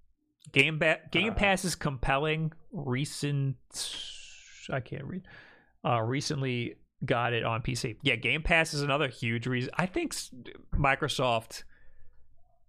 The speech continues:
Speaker 1: I mean, Sony's selling more consoles, and they're, uh, and people want a PlayStation five more than they want an Xbox. But I think Microsoft
Speaker 2: Right.
Speaker 1: is really giving people, uh, good reasons to get an Xbox, and people just aren't seeing it.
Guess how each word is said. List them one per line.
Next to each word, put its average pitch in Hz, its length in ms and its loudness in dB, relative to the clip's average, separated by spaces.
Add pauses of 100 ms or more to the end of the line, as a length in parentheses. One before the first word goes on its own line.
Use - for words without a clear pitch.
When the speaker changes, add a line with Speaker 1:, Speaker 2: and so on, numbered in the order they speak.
Speaker 1:
I 160 80 8
mean, 160 120 2
Sony's 233 440 2
selling 151 460 4
more 127 180 0
consoles, 113 680 -2
and 107 120 -2
they're, 110 140 0 (240)
uh, 80 40 4
and 104 500 0
people 139 260 -2
want 117 400 2 (480)
a - 100 4
PlayStation 131 400 0
five 131 280 0
more 131 260 2
than 113 120 -4
they 107 80 0
want 107 240 0
an 104 80 2
Xbox. - 360 -4
But 113 80 0
I - 20 0
think 147 260 -4
Microsoft 127 480 0
Speaker 2:
Right. 120 260 2
Speaker 1:
is 123 180 0
really 123 440 2
giving 117 360 0
people, 107 580 0
uh, 107 400 2 (440)
good 135 260 4
reasons 127 600 0
to 123 100 0
get 123 180 0
an 117 80 -2
Xbox, 139 480 0
and 120 100 -2
people 123 220 -2
just 117 200 -2
aren't 107 200 0
seeing 110 320 -2
it. - 140 -8